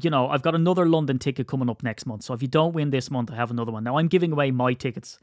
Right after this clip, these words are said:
uh, to the game. I didn't get them from the Packers. Uh, I bought these tickets myself, just to, as a disclaimer there, but I'm giving them away as the top prize in the draw. But now I think I've set my sights on an even bigger goal and something that I didn't think we'd be in the position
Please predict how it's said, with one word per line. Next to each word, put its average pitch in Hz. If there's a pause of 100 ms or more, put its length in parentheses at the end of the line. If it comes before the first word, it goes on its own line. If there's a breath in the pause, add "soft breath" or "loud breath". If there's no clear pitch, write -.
(400 soft breath)
uh, 113
to -
the 117
game. 110
I 120
didn't 131
get 143
them 160
from 151
the 131
Packers. 120 (440 soft breath)
Uh, 120
I 123
bought 139
these 135
tickets -
myself, 110
just -
to, 123
as 120
a 127
disclaimer 117
there, 113
but 123
I'm 139
giving 143
them 131
away 117
as 110
the 131
top 113
prize 110
in 117
the 110
draw. 104 (540 soft breath)
But 160
now 208
I 175
think 170
I've 151
set 156
my 143
sights 131
on 127
an 123
even 123
bigger 123
goal 113
and 113
something 151
that 147
I 139
didn't 147
think 139
we'd 127
be 123
in 117
the 113
position 113